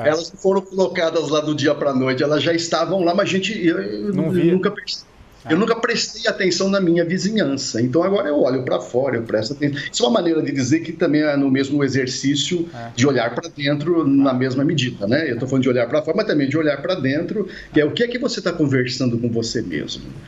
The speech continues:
Speaker 1: É.
Speaker 2: E esse período do isolamento deu tempo da gente, de, de, de isso ser notado, percebido.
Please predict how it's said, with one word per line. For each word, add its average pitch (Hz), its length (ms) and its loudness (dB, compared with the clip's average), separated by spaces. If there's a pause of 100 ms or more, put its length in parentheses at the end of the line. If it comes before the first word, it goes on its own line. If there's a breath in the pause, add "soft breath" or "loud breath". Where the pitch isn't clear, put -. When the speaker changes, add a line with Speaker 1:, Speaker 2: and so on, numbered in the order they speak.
(120)
Speaker 1:
É. 113 240 -10
Speaker 2:
E 127 580 2
esse 127 420 0 (120)
período 139 500 2
do 127 120 2
isolamento 123 680 0 (120)
deu 151 240 2
tempo 190 460 -2
da 185 120 0
gente, 156 200 0
de, 127 140 0
de, 120 200 0
de 113 240 0
isso 113 180 0
ser - 200 2
notado, 117 560 0
percebido. 123 840 0